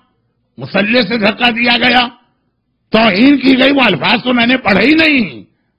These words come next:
مجھ میں تو بہرحال اتنی ہمت نہیں ہے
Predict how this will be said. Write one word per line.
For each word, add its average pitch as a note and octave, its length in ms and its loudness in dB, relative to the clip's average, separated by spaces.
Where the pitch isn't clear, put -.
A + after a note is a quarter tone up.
مجھ B2 200 -10
میں A3 140 0
تو A3 120 -4
بہرحال G3+ 380 0
اتنی F#3+ 380 -4
ہمت F#3+ 300 -2
نہیں D#3+ 280 -6
ہے - 60 -20